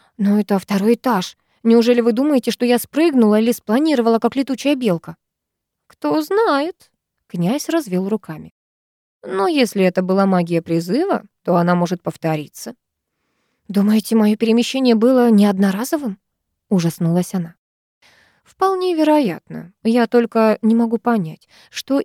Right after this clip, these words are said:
именно призвало вас в дом Рильона и почему». «Вы верите, что он не замешан?» «Вряд ли профессор будет заниматься такой ерундой.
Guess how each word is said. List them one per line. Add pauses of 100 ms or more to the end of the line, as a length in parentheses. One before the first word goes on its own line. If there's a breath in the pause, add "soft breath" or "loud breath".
именно (220)
призвало
вас
в
дом
Рильона
и
почему». (920)
«Вы
верите,
что
он
не
замешан?» (600)
«Вряд
ли
профессор
будет
заниматься
такой
ерундой.